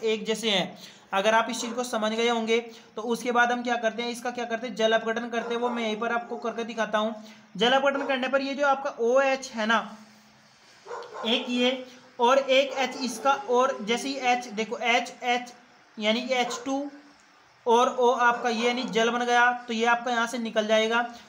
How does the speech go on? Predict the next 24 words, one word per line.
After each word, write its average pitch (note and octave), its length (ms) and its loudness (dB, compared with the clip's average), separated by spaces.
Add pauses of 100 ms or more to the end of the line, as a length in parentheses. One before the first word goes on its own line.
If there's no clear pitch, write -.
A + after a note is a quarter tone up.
तो G3 60 -12
जब G#3+ 160 0
निकलेगा A#3 400 -2
तो B3 100 0
आपका B3 200 2
क्या A#3+ 220 -2
product B3 340 -2
बनेगा, A#3 300 -4
सीएच A#3+ 320 -4
थ्री, A#3 320 -4 (440)
ये G3 140 0
आपका A3+ 300 0
सीएच A#3+ 640 -2
हो A3+ 60 0
जाएगा A3+ 440 2 (400)
और G#3+ 180 4
फिर A#3+ 200 -4
यहाँ B3 220 2
पर B3+ 140 0
हो B3 100 2
जाएगा A#3 260 2
आपका B3 200 0
double A3+ 260 0
bond, A#3+ 300 -2